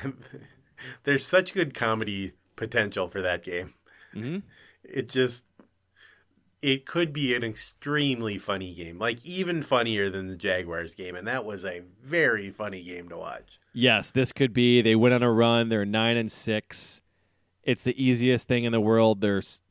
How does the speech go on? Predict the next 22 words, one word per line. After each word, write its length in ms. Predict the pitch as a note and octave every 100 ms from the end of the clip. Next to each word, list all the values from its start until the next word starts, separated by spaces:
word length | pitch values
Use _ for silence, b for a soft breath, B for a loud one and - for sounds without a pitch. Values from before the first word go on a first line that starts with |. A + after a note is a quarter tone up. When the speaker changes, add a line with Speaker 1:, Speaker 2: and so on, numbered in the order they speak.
| -
Speaker 2:
seventeen 720 | - C#3 C3+ C3+ - C3 A2+
point 300 | A#2 A2+ G#2+
favorites 520 | - A2 G#2+ A2+ -
against 240 | G2 G#2 -
the 80 |
Lions, 640 | G2+ G#2+ A2 G#2+ G#2 G#2 -
who 320 | G#2 G2 F#2+ b b b
their 140 | G2+ G2
starting 400 | C3 B2 A#2 G#2
quarterback 920 | A#2 A2 A2 G2+ G#2+ G#2 G#2 - - b b b
is 460 | A2 G#2 G2+ F#2 -
the 100 | A2
backup 520 | G#2 G#2 - G#2+ G#2 -
middle 240 | G#2+ G2
linebacker. 1000 | G2 G2+ G#2 G2+ G#2+ F#2 G#2 G2 G2 F#2+
Speaker 1:
Right. 80 | F2+
Speaker 2:
You 160 | C3+ C#3
know. 180 | A2 F#2+
Speaker 1:
It's 240 | C3 G#2 G2+ _ -
Barry 400 | C3 C#3 B2+ B2
Sanders 500 | A#2+ A2 G#2 F#2+ F#2+
somehow. 600 | A2 F#2+ F#2 F2 F2+ F2